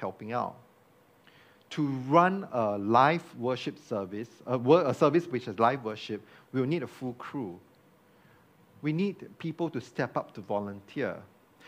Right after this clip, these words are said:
Of course, many of you will be very worried, right? And we'll be, we, we have been hearing feedback because you don't know how much commitment there might be.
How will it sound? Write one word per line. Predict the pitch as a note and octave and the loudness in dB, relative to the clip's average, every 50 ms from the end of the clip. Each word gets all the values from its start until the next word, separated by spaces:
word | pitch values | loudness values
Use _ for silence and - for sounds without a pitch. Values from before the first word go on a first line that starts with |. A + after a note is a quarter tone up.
| - - | -4 0
Of | - F3+ | 0 0
course, | - - B3 A#3+ A#3 - | 4 6 6 6 6 4
many | F3 D#3+ E3+ F#3 G#3+ | 2 2 4 4 4
of | G#3 D#3 B2 | 4 4 4
you | D3 E3+ | 6 6
will | E3+ D#3+ | 6 6
be | A#2+ A#2 G#2+ | 4 0 -2
very | F#2+ A2+ A2+ | 0 0 0
worried, | A2+ G#2+ G2 F#2+ F#2 F#2 G2+ F#2+ - - | 0 0 -2 -6 -6 -6 -6 -8 -8 -8
right? | F#2 F#2 F#2 G2 F#2+ G2+ - | -6 -6 -6 -6 -8 -10 -12
And | A#2 A#2 A2+ A2 G#2 | -10 -8 -8 -6 -4
we'll | A2+ B2+ | -2 -2
be, | A#2 A#2 C3 - - - - | -2 -4 -6 -10 -12 -14 -8
we, | - C#3 D3 C#3+ C#3 - - | -4 -4 -4 -4 -6 -8 -2
we | D3 C3+ D#3 | 2 4 4
have | D3+ D3 D3+ | 4 4 2
been | D#3+ D3+ | -2 -4
hearing | D3 - - C#3+ A#2+ C3 C3 | -4 -4 -2 -2 -2 -4 -6
feedback | - - - C#3+ G2+ - - - F#2 F2+ F2 - - - _ _ - - - - - - - | -10 -12 -10 -10 -10 -10 -6 -4 -4 -4 -4 -6 -10 -20 _ _ -20 -20 -20 -20 -16 -6 -4
because | C#3+ C#3 - - D#3 D3 D3+ D3 D3+ - - - _ - | -4 -4 2 4 6 6 6 4 0 -6 -18 -16 _ -4
you | B2+ C3 | -4 0
don't | B2 D3 D3+ | 0 2 0
know | D#3 E3 E3 | 0 0 -2
how | - - D#3+ | 0 2 2
much | D3 D3 D3 - - - | 2 2 -2 -4 -6 -12
commitment | - - - A2 G#2+ A#2 A#2 - A#2 A#2+ A#2+ A#2 A#2 | -12 -8 -6 -4 -4 -4 -6 -4 -4 -4 -4 -4 -4
there | G#2+ F#2+ | -4 -6
might | E2+ F#2+ F#2 F2+ - F#2 F2+ | -6 -6 -10 -10 -14 -14 -12
be. | - G2+ F#2 F2+ | -10 -10 -10 -12